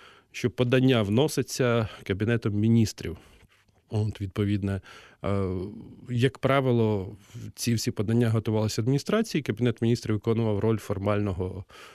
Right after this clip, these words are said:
е, там, е, ну, ксерокса, який там просто ці укази, е, візував. Ставив на них свої, е, відмітки. Але сьогодні, якщо д-, поставити цю норму,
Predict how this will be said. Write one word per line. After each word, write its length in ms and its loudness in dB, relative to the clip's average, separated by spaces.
е, 140 -2
там, 500 -8
е, 40 -18
ну, 220 -2
ксерокса, 540 0
який 200 -4
там 160 -4
просто 280 -4
ці 120 -6
укази, 420 -2
е, 180 0
візував. 500 0
Ставив 320 -2
на 100 0
них 220 -2
свої, 380 -2
е, 120 0
відмітки. 600 0
Але 600 2
сьогодні, 560 2
якщо 560 -2
д-, 260 -8
поставити 540 -2
цю 200 -6
норму, 440 2